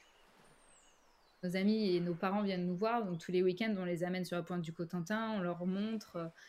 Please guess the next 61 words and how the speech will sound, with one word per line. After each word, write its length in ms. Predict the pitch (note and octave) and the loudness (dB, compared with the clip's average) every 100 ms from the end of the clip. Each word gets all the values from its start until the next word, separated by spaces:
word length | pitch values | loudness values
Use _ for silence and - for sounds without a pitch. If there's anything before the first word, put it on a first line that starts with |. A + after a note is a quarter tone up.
| - - - | -20 -20 -6
on 80 | F3 | 2
leur 180 | F3+ F3+ | 2 2
fait 100 | F#3+ | 0
goûter, 440 | E3+ F3 F#3+ G3 | 0 0 2 4
euh, 200 | F3 F3 | 2 0
le 200 | - F#3 | 0 2
cidré 420 | F#3+ - F#3 F3+ F#3+ | 2 0 0 2 4
roux 220 | G3+ G#3+ | 4 2
qu'on 180 | G3 F3 | 2 0
a 140 | E3+ | 0
vu, 260 | E3 F#3 G3 | 0 2 2
euh, 100 | E3+ | 2
quand 220 | E3+ - | -2 -2
on 60 | |
était 200 | E3+ E3+ | -2 0
à 60 | F3+ | -2
la 140 | F3 | 0
Vélo 180 | E3+ F3 | 0 -2
Maritime, 640 | F3 F3 F3 - A3 A3+ | -2 -2 -4 -2 -2 0
euh, 180 | F#3+ E3 F#3 - - | -2 -4 -8 -14 0
la 100 | G3 | 2
brioche 300 | F#3+ G3+ G3 | 6 6 6
du 160 | F#3+ F3+ | 4 2
Va 200 | F#3+ G3 | 4 2
qu'on 200 | F#3+ F3 | 0 -2
a 80 | F3 | 0
goûté 320 | E3+ F3+ F#3+ | -2 0 2
quand 100 | F3+ F3+ | 2 -2
on 40 | |
était 160 | E3 - | -6 -4
sur 120 | F#3 | -2
la 80 | F3+ | 0
Vélo 160 | F3 | 0
Maritime, 500 | F3 F3 F3 A3 A3+ | -2 -2 -2 0 4
les 160 | G#3+ F#3 | 6 6
huîtres 140 | G3+ | 4
de 80 | F#3+ | 4
Saint-Va 440 | F#3+ G3+ G3 G3+ G3 | 4 4 6 4 4
qu'on 160 | F3+ | -2
a 80 | F3+ | -2
goûté, 320 | F#3 F#3+ G#3+ | -2 -2 -2
tu 120 | G3 | 0
vois. 120 | G3+ - - | 0 0 2
Et 120 | G3 | 4
du 120 | F#3+ | 4
coup, 100 | G#3 B3+ | 4 6
c'est 120 | G#3+ | 4
trop 220 | A3 A3 | 4 6
bien, 140 | B3 B3 | 8 8
en 60 | |
fait, 120 | A#3+ A3 | 6 6
on 40 | |
a 40 | |
déjà 160 | F#3 G3+ | 6 6
plein 180 | A3+ G#3+ | 6 4
de 60 | |
trucs 200 | G#3+ A#3 | 2 0
à 80 | G#3+ | 2
leur 160 | F#3+ F#3+ | 2 0
faire, 260 | - F#3+ | -2 -2
euh, 100 | E3+ | -2